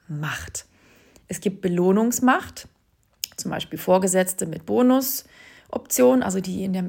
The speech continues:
in der Lage sind, Bonus zu vergeben, und die dann andere dadurch motivieren können. Und es gibt Zwangsmacht, Drohung mit Entlassung, Ausgrenzung, Kritik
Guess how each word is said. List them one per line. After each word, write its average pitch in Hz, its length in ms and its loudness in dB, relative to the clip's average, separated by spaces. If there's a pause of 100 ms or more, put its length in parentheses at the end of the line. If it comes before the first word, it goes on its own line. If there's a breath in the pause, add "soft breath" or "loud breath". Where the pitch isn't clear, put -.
(140)
in 190 140 -6
der 180 100 -4
Lage 185 240 -6
sind, 170 220 -8
Bonus 240 340 0
zu 233 140 -6
vergeben, 190 600 -4 (680 loud breath)
und 185 240 -6
die 185 60 -4
dann 185 200 -2
andere 175 340 -4
dadurch 156 380 -10
motivieren 180 540 -2
können. 220 220 -2
Und 185 100 -2
es - 100 -4
gibt 170 220 -10
Zwangsmacht, 202 1000 -4 (500 soft breath)
Drohung 233 800 6
mit 170 160 -8
Entlassung, 226 920 0
Ausgrenzung, 202 720 0
Kritik 196 540 -8